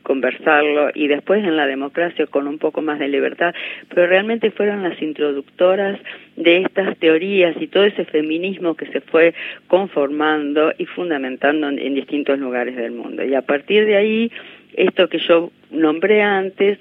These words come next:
con esa ampliación de una base social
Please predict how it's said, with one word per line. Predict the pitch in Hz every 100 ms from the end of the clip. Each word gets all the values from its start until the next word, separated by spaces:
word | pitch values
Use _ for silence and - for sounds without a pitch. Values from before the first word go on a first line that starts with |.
| -
con | 147 151
esa | 202 202
ampliación | 175 160 147 147 - 180 180
de | 165
una | 165 151
base | 151 151 151
social | 160 - 160 170